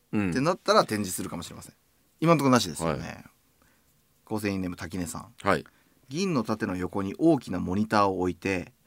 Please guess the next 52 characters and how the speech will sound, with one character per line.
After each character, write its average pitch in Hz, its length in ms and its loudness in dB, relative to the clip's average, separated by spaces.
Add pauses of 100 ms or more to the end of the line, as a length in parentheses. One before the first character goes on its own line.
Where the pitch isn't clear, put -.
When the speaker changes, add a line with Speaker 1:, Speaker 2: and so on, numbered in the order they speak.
(160)
Speaker 1:
う 135 80 2
ん。 85 140 0
Speaker 2:
銀 156 280 -2
の 117 100 2
盾 101 240 -4
か - 160 -6
ら 87 100 -8
出 95 140 -4
た - 120 -4
音 85 220 -6
で 85 140 -4
無 95 180 -2
理 113 120 2
や 117 100 2
り 117 100 2
音 120 220 2
楽 90 260 -12
奏 92 300 -8
で 90 140 -8
て 82 180 -12
み 85 140 -10
た 85 120 -10
の 80 120 -12
YouTube 98 520 -4
映 117 120 2
像 104 140 -4
を 95 40 -6
流 104 260 -4
し、 - 380 -8 (140)
Speaker 1:
お。 78 140 -6 (140)
Speaker 2:
「こ 123 140 -2
の 120 60 2
撮 110 100 -4
影 110 220 2
時 98 100 -6
に 101 100 -6
使 - 160 -8
わ 92 100 0
れ 90 60 -4
た 90 180 -4
実 90 240 -8
際 95 120 -2
の 87 80 -4
盾 90 320 -8
で 98 120 -2
す」 - 120 -6
と 101 140 -8
書 80 100 -6
い 80 60 -10
て - 140 -14
お 73 100 -16
く。 - 220 -20